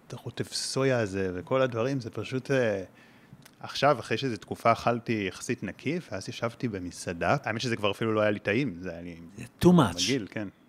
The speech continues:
Speaker 1: יש, אה, כמה מסעדות שהן, אה, נקרא לה, אה, צדיקות בסדום, אבל, אה, עדיין לא הרבה.
Speaker 2: כן, אבל אכילה בחוץ מסכנת.
Speaker 1: כן.
Speaker 2: גם שמנים זולים.
Speaker 1: כן,
Speaker 2: משתמשים
Speaker 1: כן.
Speaker 2: בשמנים זולים. אף אחד לא מטגן או מת-, או מבשל בשמן זית.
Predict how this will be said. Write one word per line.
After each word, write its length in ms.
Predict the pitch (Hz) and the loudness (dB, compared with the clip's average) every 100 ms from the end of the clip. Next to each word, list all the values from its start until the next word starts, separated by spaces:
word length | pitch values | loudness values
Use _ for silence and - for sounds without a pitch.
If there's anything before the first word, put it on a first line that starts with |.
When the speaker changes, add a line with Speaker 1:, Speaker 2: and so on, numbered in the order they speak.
| _ - | _ -2
Speaker 1:
יש, 300 | 131 147 160 | 0 2 4
אה, 580 | 143 113 104 98 92 92 | 6 6 6 4 2 0
כמה 200 | - 104 | 2 2
מסעדות 460 | 101 - 101 107 - | 0 0 2 2 2
שהן, 300 | - 101 95 | 0 2 0
אה, 40 | 95 95 92 92 92 104 | 0 0 0 -2 -4 -8
נקרא 400 | 120 107 107 101 | -8 -6 0 2
לה, 80 | 104 | 2
אה, 340 | 104 101 101 101 | 0 0 -2 -4
צדיקות 380 | - 107 131 120 | -4 2 2 4
בסדום, 440 | 113 127 127 117 | 2 6 6 6
אבל, 320 | 98 98 95 98 | 4 0 0 0
אה, 120 | 95 | 0
עדיין 340 | 98 98 107 | 2 4 4
לא 80 | 104 | 4
הרבה. 200 | 98 98 | 2 2
Speaker 2:
כן, 200 | - 196 | 6 6
אבל 180 | 123 113 | 6 4
אכילה 320 | 104 127 107 | 2 2 2
בחוץ 380 | 123 - 135 - | 2 2 0 0
מסכנת. 800 | 117 - 117 117 113 123 - - - | 0 0 0 0 2 2 -2 -16 -8
Speaker 1:
כן. 120 | 101 | 0
Speaker 2:
גם 160 | 104 117 | 2 4
שמנים 440 | - 139 117 127 | 4 4 4 4
זולים. 420 | 127 147 110 98 | 6 6 6 2
Speaker 1:
כן, 600 | 90 82 _ - - - | -2 -8 _ -20 -14 -4
Speaker 2:
משתמשים 300 | 104 113 - | -2 0 2
Speaker 1:
כן. 60 | 151 | 0
Speaker 2:
בשמנים 320 | - 139 160 | 2 4 4
זולים. 360 | 143 151 170 120 | 6 6 6 6
אף 180 | 123 - | 2 0
אחד 140 | 165 | 4
לא 60 | 110 | 4
מטגן 520 | 110 113 98 101 101 | 2 -2 0 2 2
או 80 | 95 | 0
מת-, 340 | 98 - - - 117 | -4 -6 -4 -2 0
או 100 | 104 | 0
מבשל 420 | 104 98 - 101 | 0 2 2 2
בשמן 400 | 92 - 92 95 | 2 2 2 -2
זית. 540 | 87 82 - 85 - | -2 0 0 -2 -8